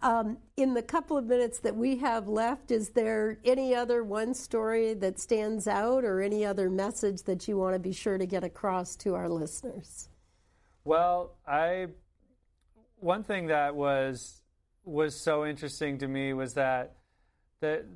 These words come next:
Speaker 2: th-, these new drugs, they're, it's, it's not just drug abusers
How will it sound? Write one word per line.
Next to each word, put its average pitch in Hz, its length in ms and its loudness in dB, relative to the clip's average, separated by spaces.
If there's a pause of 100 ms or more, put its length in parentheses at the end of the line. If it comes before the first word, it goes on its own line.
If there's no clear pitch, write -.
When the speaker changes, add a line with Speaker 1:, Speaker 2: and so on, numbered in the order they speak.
(120)
Speaker 2:
th-, 165 160 -8
these 156 240 -2
new 185 180 0
drugs, 156 440 2
they're, 160 180 0
it's, 170 340 -6 (800)
it's 165 240 -4
not 180 280 -2
just 160 520 0 (920)
drug 151 260 2
abusers 123 1080 -2